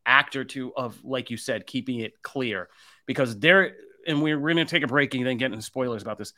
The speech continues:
But, like, it's hard to talk about, but, like, yeah, the way this tells the story, the way it just tells this narrative of a biopic is fascinating just in and of itself and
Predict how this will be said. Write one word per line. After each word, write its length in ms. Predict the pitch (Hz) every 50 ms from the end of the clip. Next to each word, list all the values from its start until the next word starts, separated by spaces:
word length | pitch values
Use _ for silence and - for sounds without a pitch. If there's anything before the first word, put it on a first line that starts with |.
| _ - _ _ _ _ _ _ -
But, 80 | 143
like, 240 | 151 147 147 135 - _ _ _ _ _ 139 120 107 - - -
it's 120 | 143 -
hard 180 | - 160 151 127
to 40 |
talk 200 | - 147 147 139
about, 160 | 131 123 113 110
but, 100 | 127 127
like, 160 | 120 101 -
yeah, 240 | 135 139 135 117 95
the 120 | 95 117
way 520 | 120 117 127 147 165 180 190 196 196 190 170
this 420 | 127 120 147 151 147 - - - _ -
tells 540 | - - - - 151 156 160 160 143 113 113
the 80 | 117 -
story, 300 | - - 120 107 98 95
the 180 | 104 101 98 101 110 104 107 104
way 260 | 139 156 170 170 175
it 240 | 190 - 147 135 110
just 260 | 143 123 113 - - _ _ _ _ _ _ _ _ _ _ _ _ _ _
tells 300 | - - 160 156 151 131
this 140 | 143 123 -
narrative 520 | 127 131 131 135 135 131 127 123 113 101
of 100 | 113 98
a 80 | 110 104
biopic 500 | 92 123 117 117 123 117 101 - 113 - _
is 320 | - 131 113 101 - - _ _ -
fascinating 880 | - - 156 147 135 123 - - 139 135 127 120 120 117 113 107 104 98
just 220 | 135 123 - - -
in 160 | 160 139 127
and 120 | 123 117 113
of 160 | 110 104 -
itself 440 | 110 - - - 120 113 107 104 - -
and 320 | 127 120 113 110 104 101